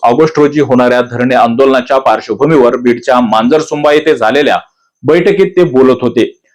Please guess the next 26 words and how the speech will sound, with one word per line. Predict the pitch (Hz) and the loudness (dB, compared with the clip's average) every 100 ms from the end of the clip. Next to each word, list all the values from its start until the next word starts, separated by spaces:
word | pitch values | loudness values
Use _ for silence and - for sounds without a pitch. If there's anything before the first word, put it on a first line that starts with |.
| _ | _
"राजकारण्यांचे | 110 135 165 - 190 196 196 196 | -2 0 -2 0 0 0 -2 0
ऐकून | 190 185 185 | 0 0 -2
घरी | 151 151 | 0 -2
थांबू | 151 127 135 | 0 -2 0
नका, | 160 127 135 | 0 0 0
प्रत्येकाने | - 131 127 127 123 123 | 0 -2 -2 0 0 0
मुंबईला | 107 110 135 139 | -2 0 2 4
या," | 139 135 135 123 | 2 2 0 -2
असं | - | -4
आव्हान | 123 117 117 160 | -2 0 0 -2
देखील | 135 117 113 | -2 -6 -6
त्यांनी | 117 113 220 | -2 0 0
केलं. | - 113 107 - _ | 0 0 0 -6 _
आंदोलन | 143 185 208 220 240 | 0 4 4 4 2
शांततेच्या | 214 180 180 180 185 202 | -2 -2 -2 -2 -2 0
मार्गाने | 175 135 131 143 | 0 0 0 -2
होणार | 127 127 123 | -2 0 2
आहे, | 123 127 113 | 0 -2 -6
पण | - 120 | -6 -2
मुंबईमध्ये | 110 123 165 185 180 175 | 0 2 2 2 4 2
आल्यावर | - 131 151 143 151 | 2 0 2 0 0
एकाही | - 135 135 127 139 | -2 -4 -2 -4 -2
आंदोलकाला | - 123 127 135 131 127 123 | 0 2 2 4 2 0 0
काठी | 131 117 110 131 | 0 -2 -4 -6
जरी | 123 135 160 | -2 0 2
लागली | 151 135 | 2 0